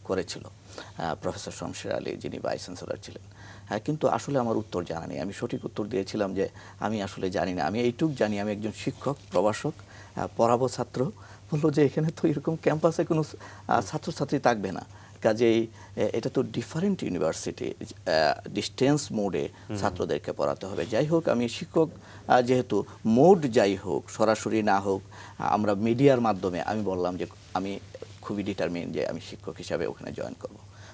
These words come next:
Speaker 1: জয়েন করার পরে, আহ, ওখানে আপনার কাজ করলাম বেশ উদ্যমী, নতুন বিশ্ববিদ্যালয়, আহ, ক্যাম্পাস বলতে কিছুই নেই, ধানমন্ডিতে একটা অফিস নিয়ে শুরু করেছে।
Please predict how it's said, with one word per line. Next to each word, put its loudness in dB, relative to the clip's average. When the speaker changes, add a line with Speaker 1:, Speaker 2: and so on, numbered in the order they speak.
Speaker 1:
জয়েন 6
করার 2
পরে, 2
আহ, -2
ওখানে 4
আপনার 0
কাজ 0
করলাম 0
বেশ -2
উদ্যমী, -2
নতুন -4
বিশ্ববিদ্যালয়, -4
আহ, -4
ক্যাম্পাস 0
বলতে -2
কিছুই -2
নেই, 0
ধানমন্ডিতে -4
একটা -2
অফিস -6
নিয়ে -4
শুরু -4
করেছে। -2